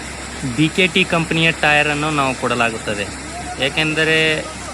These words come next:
ನಿಮಗೂ ಬಿ ಕೆ ಟಿ ಕಂಪನಿದು ಏನು ಒರಿಜಿನಲ್ ಟೈರ್ ಇರುತ್ತೆ ಅಲ್ಲ, ನಿಮ್ಗೆ ಗೊತ್ತೇ ಇದೆ, ಕಾಸ್ಟ್ಲಿ ಟೈರ್ ಇರ್ತದೆ. ಹಾಗಾಗಿ ಕಂಪನಿ ನಿಮಗೆ ಈ ಸಲ ಎರಡು ಸಾವಿರದ ಇಪ್ಪತ್ನಾಲ್ಕರಲ್ಲಿ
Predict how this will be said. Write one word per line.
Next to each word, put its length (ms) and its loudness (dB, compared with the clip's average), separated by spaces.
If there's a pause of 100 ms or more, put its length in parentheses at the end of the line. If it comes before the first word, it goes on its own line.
(100)
ನಿಮಗೂ 260 2
ಬಿ 180 0
ಕೆ 140 2
ಟಿ 120 -2
ಕಂಪನಿದು 480 0
ಏನು 440 2
ಒರಿಜಿನಲ್ 380 0
ಟೈರ್ 320 2
ಇರುತ್ತೆ 300 0
ಅಲ್ಲ, 180 -2
ನಿಮ್ಗೆ 200 -4
ಗೊತ್ತೇ 360 0
ಇದೆ, 160 -2 (600)
ಕಾಸ್ಟ್ಲಿ 460 2
ಟೈರ್ 360 2
ಇರ್ತದೆ. 420 0 (400)
ಹಾಗಾಗಿ 400 2
ಕಂಪನಿ 560 -2 (380)
ನಿಮಗೆ 320 -2
ಈ 200 0
ಸಲ 200 -4
ಎರಡು 220 2
ಸಾವಿರದ 240 -4
ಇಪ್ಪತ್ನಾಲ್ಕರಲ್ಲಿ 800 -4